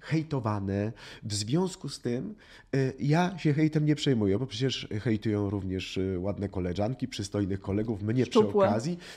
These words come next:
Speaker 1: więc czuję się w tej grupie, że tak powiem, bezpiecznie.
Speaker 2: Aha.
Speaker 1: Trochę. <laughs>
Speaker 2: To
Speaker 1: Chciałem, że tak powiem,
Speaker 2: To ładne.
Speaker 1: zelżyć.
Speaker 2: <laughs> To
Speaker 1: Mówię, „A,
Speaker 2: bardzo
Speaker 1: dobra,
Speaker 2: ładne.
Speaker 1: dobra”, tam zaw-,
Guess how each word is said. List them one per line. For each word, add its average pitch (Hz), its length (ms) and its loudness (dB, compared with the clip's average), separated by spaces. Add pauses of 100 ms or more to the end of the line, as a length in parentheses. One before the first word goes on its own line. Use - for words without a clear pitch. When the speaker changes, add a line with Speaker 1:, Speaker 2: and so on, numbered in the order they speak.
Speaker 1:
więc 247 300 2
czuję 214 320 6
się 196 160 4
w - 100 -14
tej 160 200 6
grupie, 165 500 4 (280)
że 139 100 0
tak 143 120 4
powiem, 139 300 4
bezpiecznie. 110 760 0
Speaker 2:
Aha. 170 200 -6 (320)
Speaker 1:
Trochę. 120 600 4 (180)
<laughs> - 220 0 (100)
Speaker 2:
To 370 100 4 (360)
Speaker 1:
Chciałem, 127 280 2
że 120 60 -10
tak 120 140 -6
powiem, 120 260 -4 (460)
Speaker 2:
To 262 120 6
ładne. 277 200 12 (100)
Speaker 1:
zelżyć. 170 340 4
Speaker 2:
<laughs> - 20 8 (1200)
To 254 120 2
Speaker 1:
Mówię, 185 220 4
„A, - 40 2
Speaker 2:
bardzo 247 180 6
Speaker 1:
dobra, 285 140 6
Speaker 2:
ładne. 233 220 6
Speaker 1:
dobra”, 87 160 -4
tam 90 140 -6
zaw-, 117 220 -4